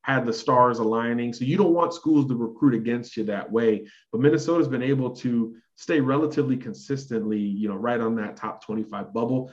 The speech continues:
So you wanna recruit as such and, and try to stay in that, that top twenty, top twenty-five range. And I do think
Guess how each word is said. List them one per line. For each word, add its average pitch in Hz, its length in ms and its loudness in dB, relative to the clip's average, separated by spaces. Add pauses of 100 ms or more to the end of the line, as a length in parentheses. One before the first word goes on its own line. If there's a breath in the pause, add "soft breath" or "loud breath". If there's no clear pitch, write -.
So 135 140 0
you 160 100 8
wanna 165 160 6
recruit 131 640 2 (320 soft breath)
as 104 240 -8
such - 460 -6
and, 104 180 -4
and 104 220 -8
try 107 180 -6
to 104 60 -6
stay 104 320 -4
in 98 140 -6
that, 95 340 -10
that 98 260 -14
top 101 300 -10
twenty, 101 240 -6
top 98 260 -12
twenty-five 95 540 -10
range. 98 300 -8
And 107 100 -2
I 104 60 -2
do 113 260 -2
think 104 340 -4